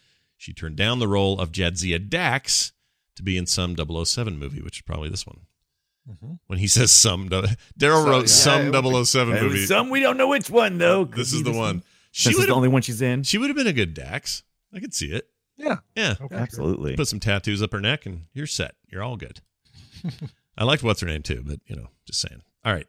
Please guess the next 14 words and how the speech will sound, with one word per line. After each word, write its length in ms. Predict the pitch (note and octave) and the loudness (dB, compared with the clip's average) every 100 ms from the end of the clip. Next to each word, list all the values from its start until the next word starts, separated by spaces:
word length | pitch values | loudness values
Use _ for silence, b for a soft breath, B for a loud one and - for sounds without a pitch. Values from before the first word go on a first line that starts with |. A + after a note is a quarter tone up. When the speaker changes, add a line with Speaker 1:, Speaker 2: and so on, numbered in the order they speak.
| - | -2
Speaker 1:
Um, 360 | A2 A2+ A2 | 2 2 0
soundtrack 400 | - E3 F3 B2 | 0 0 2 0
grade, 260 | G2+ F#2 A2 A2 | 2 0 0 0
I'd 180 | A2+ | 0
give 120 | A2+ G#2+ | 0 0
it 40 | |
a 40 | F2+ | 0
T 200 | B2+ C3 | 0 0
for 120 | B2 | 0
terrible. 420 | - - B2 E3 _ - | -2 -2 -4 -10 _ -8
And, 440 | F#2 F#2+ F#2 F#2 | -4 -2 -2 -2
uh, 340 | F2+ F2+ F2+ F2 | -2 -2 -4 -6
I 100 | G#2 | -8
was 180 | B2+ B2 | -6 -6